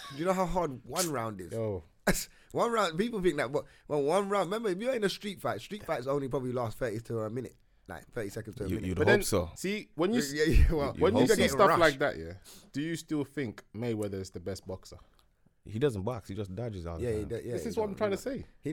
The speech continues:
Speaker 1: he knew what he was doing. Like, he got to a part of a career where he was
Speaker 2: Like,
Speaker 1: like,
Speaker 2: you
Speaker 1: "I
Speaker 2: got,
Speaker 1: just don't get
Speaker 2: a lot of
Speaker 1: touched."
Speaker 2: people say, "Oh, he's the best ever. He's the best ever." But really, is he?
Speaker 1: His record is the best ever.
Speaker 2: Nah,
Speaker 1: If
Speaker 2: but
Speaker 1: you
Speaker 2: he,
Speaker 1: wanna say that.
Speaker 2: even
Speaker 1: If you wanna
Speaker 2: that,
Speaker 1: say that.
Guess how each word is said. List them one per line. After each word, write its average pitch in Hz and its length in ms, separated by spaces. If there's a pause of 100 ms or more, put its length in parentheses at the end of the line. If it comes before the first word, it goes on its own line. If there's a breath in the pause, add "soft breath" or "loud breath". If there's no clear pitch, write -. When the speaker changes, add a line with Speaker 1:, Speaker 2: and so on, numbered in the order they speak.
(120)
Speaker 1:
he 196 80
knew 233 160
what 170 100
he 135 60
was 113 140
doing. 80 220
Like, 139 160
he 151 60
got 175 200
to 160 140
a 139 40
part 139 180
of 135 80
a 131 60
career 139 280
where 117 120
he 120 80
was 120 80
Speaker 2:
Like, 156 120
Speaker 1:
like, 123 80
Speaker 2:
you 120 60
Speaker 1:
"I 127 40
Speaker 2:
got, 151 80
Speaker 1:
just 147 120
don't 147 120
get 139 80
Speaker 2:
a 147 40
lot - 60
of 254 80
Speaker 1:
touched." 220 80
Speaker 2:
people 185 220
say, 165 160
"Oh, 143 200
he's 120 180
the 127 80
best 123 300
ever. 120 180
He's 104 160
the 113 100
best 120 280
ever." 104 160
But - 280
really, 170 380
is 160 120
he? 175 100
Speaker 1:
His 123 160
record 143 520
is 107 140
the 104 120
best 87 260
ever. 76 260 (800)
Speaker 2:
Nah, 113 100
Speaker 1:
If 120 60
Speaker 2:
but 135 60
Speaker 1:
you 139 60
Speaker 2:
he, - 20
Speaker 1:
wanna 123 180
say 123 240
that. 113 200 (240)
Speaker 2:
even 180 220
Speaker 1:
If - 40
you 180 80
wanna 185 120
Speaker 2:
that, 147 60
Speaker 1:
say 139 180
that. 123 200